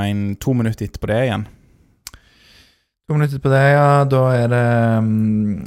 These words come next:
Speaker 2: f-, først fint gjort av Trippic, som dribler forbi, eh, Hjertedal, og finner da, s-, eh, Kvia inn i boksen. Han spiller til Urbansic, og så er han under hardt press, så det er liksom nesten bare at ballen treffer Urbansic og går tilbake til Kvia.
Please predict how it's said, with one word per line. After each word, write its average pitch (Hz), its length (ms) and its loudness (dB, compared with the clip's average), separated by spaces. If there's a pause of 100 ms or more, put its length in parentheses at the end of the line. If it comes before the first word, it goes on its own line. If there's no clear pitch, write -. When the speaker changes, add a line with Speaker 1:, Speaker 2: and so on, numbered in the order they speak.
Speaker 2:
f-, - 340 -16
først 135 240 -4
fint 123 220 -4
gjort 117 180 -2
av 110 100 -2
Trippic, 127 400 -6 (100)
som 113 260 -2 (100)
dribler 113 500 -2
forbi, 110 280 -4 (100)
eh, 110 380 -4
Hjertedal, 139 640 0
og 135 120 0
finner 139 360 -2
da, 123 300 2 (220)
s-, - 160 -14
eh, 120 300 -4
Kvia 120 440 0
inn 110 200 0
i 110 40 0
boksen. 165 500 -2 (480)
Han 135 680 0
spiller 110 380 -2
til 113 500 0
Urbansic, 110 800 -4 (280)
og 110 120 -6
så 113 360 -4
er 110 320 0
han 113 240 -2
under 113 180 -2
hardt 110 160 -4
press, 147 340 -2
så 123 120 2
det 113 140 2
er 120 80 -2
liksom 131 180 -4
nesten 113 240 -4
bare 104 160 -2
at - 60 -14
ballen 107 260 -2
treffer 117 640 -2
Urbansic 113 440 -4
og 110 80 -8
går 107 120 -2
tilbake 107 540 -6
til 107 300 -4
Kvia. 117 280 0